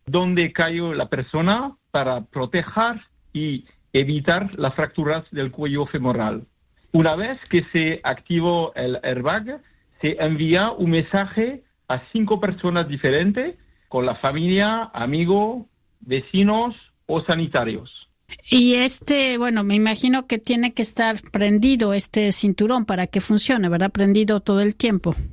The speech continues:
Speaker 1: Continúa a prender todo el tiempo porque hay un algoritmo que, que ha prendido todo el tiempo de todos los cinturones.
Speaker 2: Ahora, este cinturón que, que hay que mencionar que fue, que se presentó en la pasada Feria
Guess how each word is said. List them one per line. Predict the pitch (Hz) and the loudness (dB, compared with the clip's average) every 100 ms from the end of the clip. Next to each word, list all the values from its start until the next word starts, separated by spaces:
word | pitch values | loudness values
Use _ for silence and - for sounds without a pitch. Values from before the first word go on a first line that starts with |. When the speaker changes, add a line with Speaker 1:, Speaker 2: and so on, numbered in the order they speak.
| - _ _ - | -14 _ _ -2
Speaker 1:
Continúa | 175 170 190 202 196 | -2 -2 0 2 2
a | 175 147 143 | 0 -2 0
prender | 151 143 147 131 | -2 0 -2 -2
todo | 143 143 | -2 -2
el | 139 | -2
tiempo | 127 170 175 247 | 0 0 2 0
porque | 208 147 147 143 | -4 -4 -2 0
hay | 147 | -2
un | 147 147 147 | -4 -6 -2
algoritmo | 139 135 139 139 180 208 220 247 269 _ _ _ | -2 0 0 2 2 2 0 -2 -6 _ _ _
que, | - 139 139 135 | 0 2 2 0
que | - | -2
ha | 135 | -2
prendido | 156 147 147 165 185 180 _ _ - | 0 -2 0 0 -2 -6 _ _ -4
todo | 160 160 | -2 0
el | 143 | -2
tiempo | 151 139 156 | -4 -2 0
de | 190 165 | 0 2
todos | 160 160 | 0 0
los | 156 147 | -2 -4
cinturones. | - 143 139 123 123 110 - _ _ _ - | -6 -4 -2 0 -2 -4 -14 _ _ _ -4
Speaker 2:
Ahora, | 233 269 277 269 | 0 2 0 -2
este | 269 294 - - 339 320 269 | -2 -2 -2 0 2 2 0
cinturón | 233 240 214 233 240 277 | 2 0 2 0 2 0
que, | - 247 214 | -2 -2 -2
que | - 214 | -6 -4
hay | 220 226 | -2 -2
que | - 269 | 0 2
mencionar | 262 240 240 233 254 | 2 2 2 2 2
que | 262 254 | 0 -2
fue, | - 247 240 240 240 226 214 190 - - | -2 -2 2 2 2 2 2 0 -4 -4
que | 220 | -2
se | - 214 | 0 0
presentó | - 214 233 214 208 240 262 | 0 0 2 0 0 0 2
en | 254 220 | 2 0
la | 208 202 | -2 -2
pasada | 214 214 240 240 | -4 -2 0 0
Feria | - 247 233 240 226 208 | 2 2 4 4 2 0